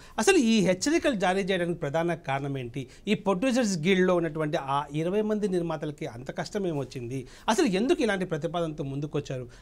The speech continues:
అంటే ఇది ఒక రకమైనటువంటి బ్లాక్‌మెయిలా, లేక నిజంగానే అక్కడ కష్టాలు ఉన్నాయా? ఇలాంటి అంశాలు నాతో మాట్లాడడానికి నాతో ఉన్నారు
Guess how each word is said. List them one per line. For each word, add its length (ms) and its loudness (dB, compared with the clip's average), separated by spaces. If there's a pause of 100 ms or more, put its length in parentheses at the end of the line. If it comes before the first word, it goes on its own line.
అంటే 160 -2
ఇది 160 -2
ఒక 120 -4
రకమైనటువంటి 580 -4
బ్లాక్‌మెయిలా, 760 -2 (300)
లేక 400 4
నిజంగానే 680 0
అక్కడ 160 -6
కష్టాలు 420 -4
ఉన్నాయా? 260 -8 (280)
ఇలాంటి 360 6
అంశాలు 380 2
నాతో 220 -2
మాట్లాడడానికి 720 -4
నాతో 260 -8
ఉన్నారు 360 -4